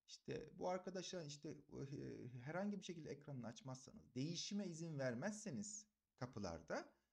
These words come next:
o zaman ne yapar? Pili çok daha uzun gider.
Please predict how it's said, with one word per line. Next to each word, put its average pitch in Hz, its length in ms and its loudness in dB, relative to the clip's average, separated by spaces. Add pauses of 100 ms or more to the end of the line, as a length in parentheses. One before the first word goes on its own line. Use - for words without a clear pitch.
(160)
o 196 100 0
zaman 240 280 6
ne 247 40 8
yapar? 240 440 2
Pili 202 340 -2
çok - 360 -4
daha 202 260 2
uzun 139 360 2
gider. - 480 0